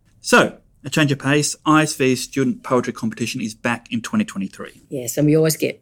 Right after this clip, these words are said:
Speaker 2: very excited, or I always get
Speaker 1: <laughs>
Speaker 2: very excited about the poetry competition. So, we launched this four years ago,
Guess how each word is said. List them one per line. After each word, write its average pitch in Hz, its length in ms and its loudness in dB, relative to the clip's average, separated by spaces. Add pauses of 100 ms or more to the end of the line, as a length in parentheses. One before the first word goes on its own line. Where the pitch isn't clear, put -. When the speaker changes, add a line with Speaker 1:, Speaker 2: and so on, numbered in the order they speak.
(120)
Speaker 2:
very 143 200 2
excited, 151 540 -2
or 127 100 -2
I 135 160 0
always 127 220 0
get 127 200 -4
Speaker 1:
<laughs> 139 40 -6
Speaker 2:
very 165 260 4
excited 131 460 -4
about 123 240 -10
the - 60 -16
poetry 117 440 -12
competition. - 680 -12 (420)
So, 226 800 2
we 240 220 4
launched 233 480 0
this 165 260 -2
four 240 240 2
years 175 280 2
ago, 175 360 -4